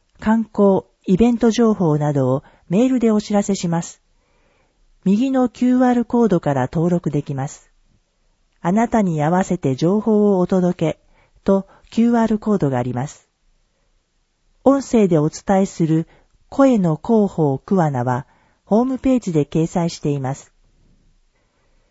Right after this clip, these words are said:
ユーディーフォント。見やすく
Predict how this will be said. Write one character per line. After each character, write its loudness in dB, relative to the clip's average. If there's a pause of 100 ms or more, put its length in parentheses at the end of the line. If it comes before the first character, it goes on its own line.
(540)
ユ 2
ー -2
デ 0
ィ 2
ー 0
フ -2
ォ 0
ン -4
ト。 -6 (1400)
見 2
や 4
す -14
く 0